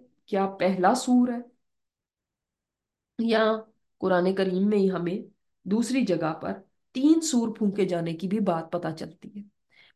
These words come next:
पहला नफ-, नफका जो है, उसके अंदर फजा का जो है घबराहट, जिसे आसमान और जमीन वाले सारे घबरा जाएंगे। इसका मतलब, क़यामत जो छोटी चीज नहीं है,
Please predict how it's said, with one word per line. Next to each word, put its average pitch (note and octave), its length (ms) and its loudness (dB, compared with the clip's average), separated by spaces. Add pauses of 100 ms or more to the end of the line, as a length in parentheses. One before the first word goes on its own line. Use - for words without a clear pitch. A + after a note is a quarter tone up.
(100)
पहला B3 400 6 (420)
नफ-, G3 460 0
नफका G3 460 0
जो A3 160 2
है, G#3 100 2
उसके - 340 -4
अंदर F3+ 180 -2
फजा G#3+ 420 2
का B3 220 -4 (440)
जो G#3+ 200 2
है G#3 180 0
घबराहट, E3+ 600 -2 (800)
जिसे A3+ 220 -2
आसमान A3 680 -2
और A3 120 -4
जमीन A#3 340 -4
वाले A#3+ 200 -2
सारे B3 600 -4
घबरा G3+ 360 -4
जाएंगे। G#3 220 -4
इसका A#3+ 200 -6
मतलब, C4+ 340 -4
क़यामत G#3+ 580 -6
जो C4 100 -8
छोटी A#3 500 -8
चीज G#3 260 -6
नहीं G#3 300 -8
है, B3 80 -12